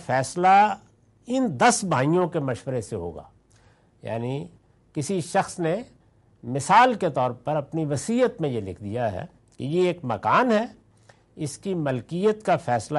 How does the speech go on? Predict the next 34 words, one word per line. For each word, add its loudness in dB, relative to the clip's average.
جملہ 4
یہ 4
لکھا -2
ہوا 2
ہے 0
قانون 0
میں -2
کہ -4
اس -6
مکان 2
کی -2
ملکیت -2
کا 2
فیصلہ -2
ان 0
دس 4
بھائیوں 0
کے 0
مشورے 0
سے -8
ہوگا۔ -6
تو -2
اس 0
کے 0
صاف 8
معنی 4
یہی 4
ہوں 2
گے -4
کہ -2
دس 4
بھائی 4
ہی 6
فیصلہ 4